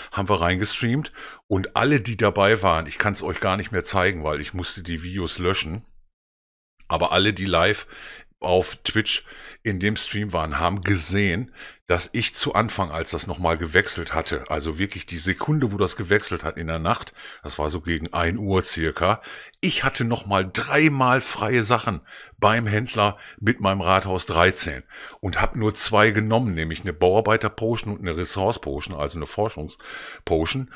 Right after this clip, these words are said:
Und es war da, wo jetzt hier der Baum ist, dort war in der Nacht noch ein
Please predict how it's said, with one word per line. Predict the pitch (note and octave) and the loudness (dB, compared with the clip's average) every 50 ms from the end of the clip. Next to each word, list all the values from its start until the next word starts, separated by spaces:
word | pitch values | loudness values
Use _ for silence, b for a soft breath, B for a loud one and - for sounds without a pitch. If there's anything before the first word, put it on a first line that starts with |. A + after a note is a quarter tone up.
| B B B | B B B
Und | _ C#3 C#3 - B2 | _ -2 0 2 0
es | A#2 - - G#2 | 0 0 -2 0
war | G#2 G2+ G#2 A2 B2 C#3+ - B B B B B B - - - | 0 2 4 4 2 0 0 B B B B B B -20 -2 4
da, | G#2 G2 G#2 G#2+ | 6 6 6 6
wo | G#2+ G#2 | 6 4
jetzt | F#2+ F#2 G2+ G2+ - - | 4 4 4 2 2 0
hier | A2 G2 | -2 2
der | F2+ F#2+ F2+ | 2 2 2
Baum | E2 - G2 G#2 A2 A#2 A#2+ D2 | 4 4 6 6 6 6 4 0
ist, | E2 F2 - - - G#2 G2+ | -2 -4 -4 -6 -6 -2 0
dort | F#2+ F#2 G2+ A2 - F2+ | 2 2 2 2 0 0
war | E2+ F2 F2+ G2+ G#2 - | 2 4 4 4 4 2
in | G#2+ A2 A2+ A2+ | 0 -2 0 0
der | A2+ G#2 | 0 2
Nacht | G2 F#2+ G2+ G2+ - - | 2 2 2 2 0 0
noch | G#2+ G2 - D#2+ | -2 -2 -2 0
ein | D#2 F2 F#2 F2+ E2+ - | -2 -2 -2 -2 -4 -8